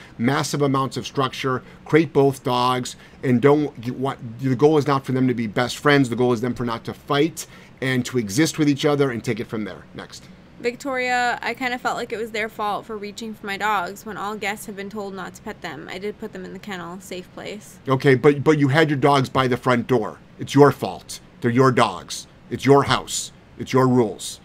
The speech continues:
Speaker 1: Okay? You're the dog owner. The judge will say it's your fault. I'm saying it's your fault. I'm not playing the blame game. I'm not mad at you. But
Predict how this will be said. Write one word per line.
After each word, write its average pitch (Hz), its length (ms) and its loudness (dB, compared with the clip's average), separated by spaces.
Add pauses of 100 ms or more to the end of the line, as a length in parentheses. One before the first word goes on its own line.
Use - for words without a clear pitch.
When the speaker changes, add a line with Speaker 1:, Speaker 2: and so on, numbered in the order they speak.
(1400)
Speaker 1:
Okay? 147 460 0 (800)
You're 135 220 8
the 151 100 8
dog 135 280 6
owner. 95 360 -2 (180)
The 123 80 0
judge 147 560 6 (240)
will 123 240 0
say 135 400 4
it's 113 240 -4
your 120 180 2
fault. - 520 -10 (360)
I'm 147 240 0
saying 131 280 2
it's - 180 -10
your 104 160 -6
fault. 87 340 -10
I'm 123 100 -2
not 151 160 0 (360)
playing 139 220 4
the 131 60 2
blame 139 340 4
game. 98 420 -6 (360)
I'm 120 100 0
not 131 120 0
mad 113 300 2
at - 180 -8
you. 95 240 -10 (520)
But 147 140 2